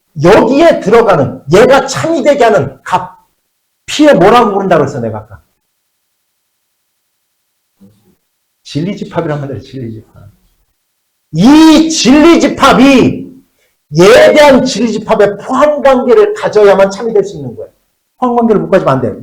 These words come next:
자, 예를 들어 얘 팔의 약수 일, 이, 사, 팔이지. 얘가 일, 이, 사잖아요. 여기에 포함관계를 못 가져. 갖지 못하잖아요. 그래서 꼬지신 거예요.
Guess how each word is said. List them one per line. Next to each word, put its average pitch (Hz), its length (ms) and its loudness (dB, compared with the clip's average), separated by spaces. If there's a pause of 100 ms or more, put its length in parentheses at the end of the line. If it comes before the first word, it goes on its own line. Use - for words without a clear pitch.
(440)
자, 147 220 0
예를 220 200 2
들어 170 220 0
얘 - 360 0 (140)
팔의 294 260 0
약수 196 580 -2 (100)
일, 262 260 2
이, - 80 2
사, - 240 -4
팔이지. 165 600 -4 (680)
얘가 247 720 2 (1000)
일, 247 240 2
이, 311 100 4
사잖아요. 254 640 2
여기에 - 300 2
포함관계를 254 600 2
못 208 180 -4
가져. 208 540 0 (120)
갖지 - 300 -4
못하잖아요. 254 840 0
그래서 262 320 -2
꼬지신 202 380 -8
거예요. 143 440 -4